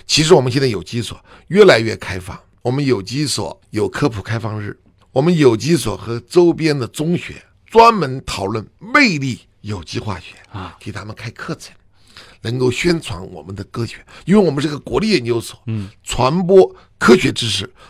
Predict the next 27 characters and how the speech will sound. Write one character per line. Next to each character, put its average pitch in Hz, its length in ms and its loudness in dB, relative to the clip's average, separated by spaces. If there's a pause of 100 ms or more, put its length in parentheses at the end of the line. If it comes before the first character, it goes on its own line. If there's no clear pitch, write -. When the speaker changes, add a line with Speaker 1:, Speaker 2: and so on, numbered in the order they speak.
(140)
Speaker 1:
传 156 300 -2
播 190 140 2
有 127 140 -6
机 113 140 -6
化 143 180 -4
学 107 100 -12
知 101 160 -14
识 - 140 -14 (260)
也 107 140 -4
是 - 140 2
我 101 140 2
们 80 200 -16 (320)
重 147 260 4
要 110 200 0
的 - 100 -20 (460)
责 139 160 0
任 135 180 -2
之 110 140 -8
一。 131 180 -10
Speaker 2:
嗯。 117 220 -6 (200)
Speaker 1:
那 - 100 2
我 214 140 4
们 254 120 0
每 165 100 4
天 185 240 2
上 175 180 4
班， 165 180 4